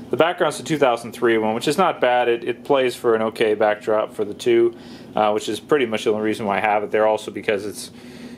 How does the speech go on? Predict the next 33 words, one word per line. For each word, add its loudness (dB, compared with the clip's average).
you 2
know, 2
it's -6
difficult 0
to -4
get, -2
uh, 2
space -2
and -12
stuff. -4
I 2
just 0
picked -4
this 0
up 0
this -2
year. 2
Uh, -2
I 2
don't -2
know -2
what 0
I'm -2
gonna -2
do 0
with 0
it 0
yet. 2
It's -2
the, 2
uh, 2
the -4
Batman. -2